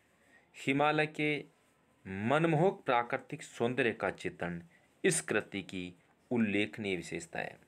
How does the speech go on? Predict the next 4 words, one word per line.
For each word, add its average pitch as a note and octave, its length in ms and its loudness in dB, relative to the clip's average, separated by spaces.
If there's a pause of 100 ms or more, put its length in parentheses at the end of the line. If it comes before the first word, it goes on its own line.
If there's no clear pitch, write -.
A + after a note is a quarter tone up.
(420)
इन्होंने C#3+ 580 2 (500)
जो A#2+ 180 2
यात्राएं A#2+ 540 0
की, D#3 440 -4